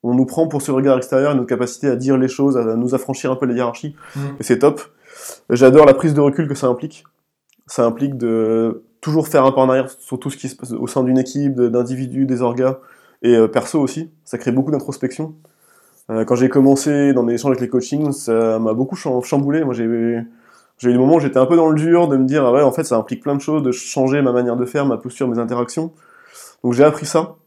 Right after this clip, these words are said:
Speaker 1: Et, euh, euh, ça demande beaucoup d'empathie pour l'humain. Et ce qui était vraiment ma motiv-, c'était, c'était ma motivation pour être designer à la base. Parce que c'est, ça, ça fait partie du métier et,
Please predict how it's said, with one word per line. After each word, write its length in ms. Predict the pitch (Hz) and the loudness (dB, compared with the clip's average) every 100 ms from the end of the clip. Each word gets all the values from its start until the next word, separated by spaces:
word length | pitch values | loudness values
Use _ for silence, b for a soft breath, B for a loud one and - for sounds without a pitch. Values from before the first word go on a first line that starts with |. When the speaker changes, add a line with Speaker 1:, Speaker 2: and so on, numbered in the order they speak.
| _ _ _ _ _ _ _ - | _ _ _ _ _ _ _ -6
Speaker 1:
Et, 40 | |
euh, 840 | 113 113 113 113 117 117 117 113 120 B B B B B - | 0 2 2 2 2 2 2 0 -2 B B B B B -8
euh, 380 | - 120 120 120 | -2 2 4 2
ça 140 | 120 135 | 2 0
demande 240 | 131 156 | 2 2
beaucoup 180 | 156 151 | 0 0
d'empathie 420 | 156 143 143 - | 0 0 -2 -6
pour 160 | 127 139 | -8 -4
l'humain. 300 | 139 147 156 _ _ _ _ _ _ - | -2 -4 -8 _ _ _ _ _ _ -10
Et 240 | - 110 | -4 -2
ce 100 | 113 | -2
qui 80 | - | -4
était 80 | 120 | -2
vraiment 200 | 123 135 | 0 2
ma 80 | 131 | 4
motiv-, 300 | 120 - 127 | 2 -2 -6
c'était, 240 | - 123 113 | -4 -4 -2
c'était 200 | 131 143 | 0 4
ma 80 | |
motivation 460 | 135 139 - - 156 | 4 4 0 -2 -2
pour 120 | 127 | -4
être 60 | 120 | -4
designer 320 | 135 131 131 | -2 0 0
à 40 | |
la 80 | 131 | -2
base. 340 | 120 135 131 - b b b b | 0 0 -2 -12 b b b b
Parce 100 | - | -16
que 80 | - | -12
c'est, 200 | 110 113 | -6 -6
ça, 100 | 110 | -6
ça 240 | 113 - | -10 -10
fait 140 | 113 139 | -8 -4
partie 240 | 110 - | -4 -4
du 80 | 123 | -4
métier 580 | 123 123 135 135 127 | -4 -2 -2 0 0
et, 20 | 107 | 0